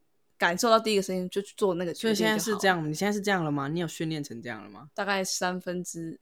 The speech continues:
Speaker 1: 二分之一吧，也许。
Speaker 2: 蛮多的欸，二分之一蛮多的欸。
Speaker 1: 就是至少我有一些事情啊，跟自己有关的可能就比较好。
Speaker 2: 反正高佩就一直对人类图有兴趣，但是我觉得听一听之后我蛮，因为他的解释是说，他就像你的D N A，就是也许你的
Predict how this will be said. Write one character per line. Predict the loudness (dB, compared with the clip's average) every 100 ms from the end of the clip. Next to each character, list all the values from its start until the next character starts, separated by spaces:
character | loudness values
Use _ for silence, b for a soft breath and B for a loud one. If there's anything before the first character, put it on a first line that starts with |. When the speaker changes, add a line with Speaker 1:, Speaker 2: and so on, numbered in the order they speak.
| _
Speaker 1:
二 | -6
分 | -4 -10
之 | -10
一 | -12 -12
吧， | -14 -20 _ _
也 | -6
许。 | 0
Speaker 2:
蛮 | 2 2
多 | 4 4
的 | 4
欸， | 4 0
二 | -2
分 | -4
之 | -4
一 |
蛮 | -4 -6 -8
多 | -10 -10
的 | -12
欸。 | -12
Speaker 1:
就 | -2 0
是 |
至 | 2 2
少 | 2 2
我 | 0 -4 -8 _
有 | 2
一 | 4
些 | 2
事 | 2 -2
情 | -4 -8
啊， | -2
跟 | 2 2
自 | 4
己 |
有 | 2
关 | 2 -2
的 | -4
可 | -10
能 | -12
就 | -12
比 | -12
较 | -16
好。 | -16 _ B -6
Speaker 2:
反 | -4
正 |
高 | 0 0
佩 | 0
就 | 0
一 | -2
直 | -2
对 | -2
人 | -2 -2
类 | -4
图 | -4
有 | -6
兴 | -8 -4
趣， |
但 | -2
是 | 2
我 | 2
觉 | 0
得 | -2
听 | -2
一 | -2
听 | -2 -2
之 |
后 | -2
我 | 0 -2
蛮， | -4 -4 -6 -8 _ _ _ _ _ -2
因 | 4
为 | 4
他 | 6 4
的 | 2
解 | 0 -4
释 | -4
是 | -4 -4
说， | -4
他 | -4
就 | -4 -4
像 | -4
你 | -6
的 |
D | -8 -6 -4
N | -4 -6 -6
A， | -8 -8 -12 _ _
就 | -4
是 | 0
也 | 2 2
许 | 2
你 | 0
的 | 0 -2